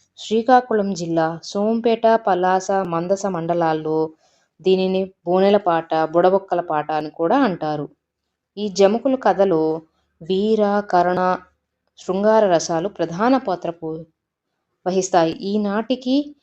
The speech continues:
ఉత్తరాంధ్రలో సజీవంగానే ఉంది ఈ కళ. వీరు ఎక్కువగా ప్రధానంగా ఎల్లమ్మ కథ ఆధారంగా గల కథలను ప్రచారం చేస్తుంటారు.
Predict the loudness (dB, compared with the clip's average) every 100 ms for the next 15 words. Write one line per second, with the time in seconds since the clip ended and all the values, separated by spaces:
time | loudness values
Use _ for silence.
0 | _ _ _ -16 0 4 4 4 4 4
1 | 4 0 -4 -6 0 0 2 0 0 -2
2 | -2 0 -2 -2 -4 -6 -4 -2 -2 -4
3 | -10 _ _ _ _ -6 -4 -2 -2 -2
4 | -2 0 0 -2 -6 _ _ _ _ -2
5 | 0 0 -2 -4 0 4 2 0 _ -8
6 | -2 2 2 2 4 4 6 4 2 0
7 | 0 0 -2 -2 _ _ _ _ -4 2
8 | 4 4 2 0 0 4 4 2 -2 -4
9 | -4 -8 -6 -4 -4